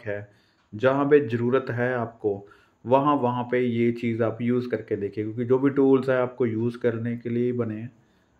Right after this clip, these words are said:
अब कोशिश करो कि किस तरीके से उसको हैंडल कर सकते हैं। पूरे स्केच में इसको मैं यूज़ नहीं कर रहा हूँ। स्ट्रोक्स भी मेरे लगते हैं,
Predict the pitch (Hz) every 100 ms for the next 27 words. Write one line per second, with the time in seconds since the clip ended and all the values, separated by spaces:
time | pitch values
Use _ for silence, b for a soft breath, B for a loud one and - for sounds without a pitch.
0 | _ - - 123 123 147 147 151 151 151
1 | 147 147 - 143 139 143 143 143 139 147
2 | 127 110 117 120 110 - 107 - 95 87
3 | - _ _ _ _ _ _ _ _ _
4 | _ - 143 139 170 170 - 143 - 151
5 | 151 147 147 147 131 113 113 123 110 101
6 | 98 101 _ - - 143 143 139 147 151
7 | 151 151 151 147 143 - 147 156